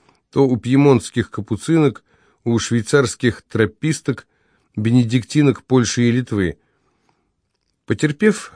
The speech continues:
последнюю неудачу у бенедиктинок графства Норфолкского, она могла, наконец, возвратиться во Францию. В лице ее мы встречаемся с женщиной, необычайно искушенной в иноческой мудрости и весьма опытной в руководительстве душ.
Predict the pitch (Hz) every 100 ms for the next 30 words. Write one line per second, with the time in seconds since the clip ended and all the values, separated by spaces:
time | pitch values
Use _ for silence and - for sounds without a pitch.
0 | _ 135 - 165 143 143 143 143 156 143
1 | - 135 - 127 131 110 127 127 117 -
2 | - 113 147 - - 117 131 123 - -
3 | 113 110 107 - 110 107 101 - 131 -
4 | - - 156 165 160 _ _ _ _ 101
5 | 127 202 214 190 139 131 185 175 - 139
6 | 165 139 117 117 107 147 - - 151 165
7 | 117 95 82 - 85 73 - _ _ _
8 | _ _ _ - 110 135 - 156 151 143
9 | 143 139 135 131 123 127 - 139 131 -
10 | 123 90 131 120 - 127 123 123 123 123
11 | 123 123 104 98 90 - 98 110 98 92
12 | 92 92 92 85 87 - 98 92 92 131
13 | 147 - 180 160 135 104 92 131 147 123
14 | 113 113 - 110 104 - 98 98 98 -
15 | 95 - 104 80 69 -